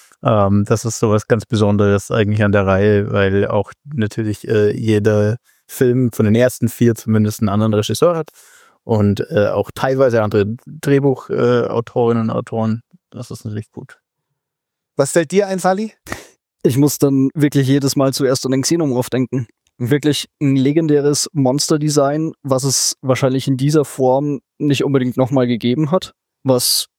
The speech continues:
Speaker 3: immer noch wahnsinnig effektiv und effizient ist,
Speaker 2: Mhm.
Speaker 3: zeitlos.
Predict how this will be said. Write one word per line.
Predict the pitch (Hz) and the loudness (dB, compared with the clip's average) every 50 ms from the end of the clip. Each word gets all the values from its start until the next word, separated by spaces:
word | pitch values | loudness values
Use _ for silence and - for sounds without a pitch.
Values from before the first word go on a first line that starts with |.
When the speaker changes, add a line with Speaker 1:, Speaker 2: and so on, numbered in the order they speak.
| _ _ _ _ _ | _ _ _ _ _
Speaker 3:
immer | - 165 170 180 | 0 0 2 2
noch | 160 151 143 - 139 | 0 0 -2 -2 0
wahnsinnig | 131 127 151 180 170 170 156 151 - | -2 0 0 -2 -2 -2 -4 -2 -2
effektiv | - 147 - 143 - - - 170 196 - | -2 -2 -2 -2 -4 -4 -6 -4 -2 -2
und | 156 147 - | -4 -2 -2
effizient | 156 - 147 131 - - 139 147 170 - | -2 -2 -2 -2 0 0 0 0 0 0
ist, | - - - | 0 0 0
Speaker 2:
Mhm. | 120 113 110 | -2 -2 0
Speaker 3:
zeitlos. | 127 123 117 127 156 - - 175 190 233 277 - - - | 0 2 2 0 -2 -2 -2 -2 0 0 -2 -4 -6 -8